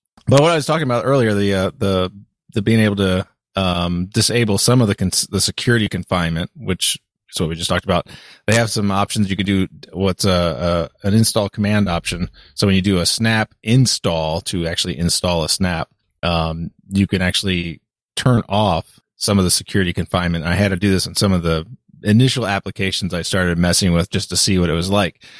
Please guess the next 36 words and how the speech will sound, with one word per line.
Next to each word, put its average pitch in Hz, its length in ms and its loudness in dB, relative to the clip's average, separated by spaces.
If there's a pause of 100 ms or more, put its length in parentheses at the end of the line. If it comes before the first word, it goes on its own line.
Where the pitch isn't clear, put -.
(220)
And 98 120 0
that 98 80 4
option 90 280 -2
is, 90 180 -6
uh, 82 180 0
dash 85 360 -2
dash 80 260 -4
classic. 82 580 -4 (360)
Um, 120 260 2
but 127 140 0
it, 127 240 -2
they 131 180 -2
also 185 240 2
have 120 140 2
all 117 100 2
kinds 127 300 0
of 101 120 0
other 107 220 2
options 101 340 -2
here 104 140 2
when 95 100 2
you're 95 60 4
installing 95 380 0
software. 95 360 -2
You 92 120 0
can 101 100 0
install 98 460 0
software 95 580 0 (380)
from 117 160 2
the 98 80 6
normal 117 300 4
channel, 110 540 0
which 104 220 -4
is 95 160 -6
the 95 200 -4
default, 104 520 -2